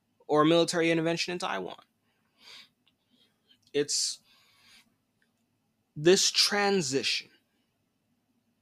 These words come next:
from global U S hegemony to the multipolar world order is a very dangerous moment in time. It's a necessary moment in time, but a very dangerous one.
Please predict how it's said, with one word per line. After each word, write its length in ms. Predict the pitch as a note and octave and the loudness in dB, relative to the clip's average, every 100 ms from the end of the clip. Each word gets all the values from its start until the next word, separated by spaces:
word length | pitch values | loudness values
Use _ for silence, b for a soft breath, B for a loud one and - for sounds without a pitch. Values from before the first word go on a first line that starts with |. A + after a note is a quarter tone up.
| _ _ | _ _
from 720 | - - - E3 D3+ D3+ D3+ - _ _ _ _ _ _ - | -20 -8 0 2 2 2 -2 -6 _ _ _ _ _ _ -10
global 360 | C#3 F3 F#3 E3 | 2 2 4 2
U 200 | D3+ D#3 | 2 0
S 160 | D#3 - | 0 -4
hegemony 460 | C3+ B2 G#2 G#2 A2 | -6 -8 -8 -10 -10
to 200 | - F#3 | -6 -2
the 80 | D#3+ | 0
multipolar 560 | D3+ C#3+ D3 C#3 C#3+ | 0 -4 -6 -4 -4
world 200 | C3+ C3+ | -4 -6
order 260 | - - - _ _ _ _ _ _ _ _ _ - | -8 -12 -14 _ _ _ _ _ _ _ _ _ 0
is 760 | D3 D3 C3+ - - - - - _ _ - | 4 4 2 0 0 -2 -6 -14 _ _ -2
a 80 | C#3+ | -2
very 300 | C3+ C#3 D3+ | 2 2 2
dangerous 640 | C3 B2 B2 A#2+ B2 - | 2 -2 -2 -4 -6 -6
moment 260 | A2+ G#2 G#2 | -8 -10 -10
in 60 | |
time. 240 | G#2+ A#2 A#2 | -12 -12 -10
It's 140 | B2 | -4
a 60 | C#3 | 2
necessary 500 | F#3+ B3+ A3+ - G3 | 4 4 2 -2 -2
moment 280 | F#3+ F3+ E3+ | -2 -2 -2
in 80 | E3+ | -2
time, 460 | D3+ C3+ C3+ C3 - _ _ _ _ _ _ _ _ _ - | -2 -2 -2 -6 -12 _ _ _ _ _ _ _ _ _ -4
but 120 | D#3 | 0
a 40 | D3+ | 4
very 220 | D#3 D3+ | 4 4
dangerous 520 | C#3+ C#3+ B2 F#2+ - | 2 2 0 -6 -14
one. 100 | - | -18